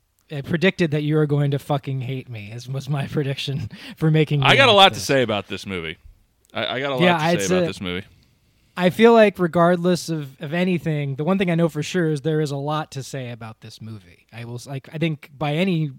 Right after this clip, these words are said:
Speaker 1: by any s-, measure, this is a
Speaker 2: Yes.
Speaker 1: movie worthy of analysis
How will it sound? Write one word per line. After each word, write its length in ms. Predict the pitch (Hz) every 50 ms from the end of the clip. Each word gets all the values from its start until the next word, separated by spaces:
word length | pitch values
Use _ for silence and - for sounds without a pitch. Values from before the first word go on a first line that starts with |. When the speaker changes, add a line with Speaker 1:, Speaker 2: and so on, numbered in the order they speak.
| - _ _
Speaker 1:
by 160 | - 151 151
any 380 | 170 170 175 185 180 175 165 156
s-, 180 | 135 - - - _ _ _
measure, 540 | 143 135 139 160 160 151 139 139 123 110 107 - - _ _ - - 143 135
this 180 | 135 151 131 135
is 80 | 131
a 40 | 104
Speaker 2:
Yes. 140 | 98 147 147
Speaker 1:
movie 200 | 143 131 139 135
worthy 520 | 123 135 151 151 143 147 147 139 139 131 - - - - - - _
of 340 | 147 135 139 139 135 123
analysis 840 | 151 156 131 135 143 156 170 175 175 - - 190 190 202 - - -